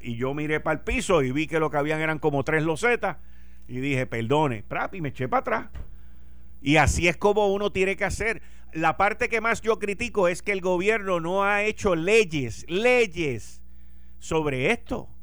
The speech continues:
que no ha puesto penalidades fuertes sobre esto. Tan pusilánime, ¿por qué? Porque estamos en, en época electoral, no es más nada.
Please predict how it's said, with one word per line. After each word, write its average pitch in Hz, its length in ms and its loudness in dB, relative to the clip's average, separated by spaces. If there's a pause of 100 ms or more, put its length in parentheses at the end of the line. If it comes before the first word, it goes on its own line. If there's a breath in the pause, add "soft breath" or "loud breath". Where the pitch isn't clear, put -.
(500 soft breath)
que 143 180 0
no 220 360 4
ha 226 340 2
puesto 190 460 0
penalidades 165 720 0
fuertes 202 680 2
sobre 151 520 0
esto. 240 320 -2
Tan 170 220 0
pusilánime, 247 720 2
¿por 156 200 -4
qué? 254 180 4
Porque 180 220 -2
estamos 202 340 0
en, 226 280 -2
en 220 180 0
época 226 340 4
electoral, 226 640 2
no 156 80 -2
es 175 60 -2
más 202 180 -2
nada. 202 400 0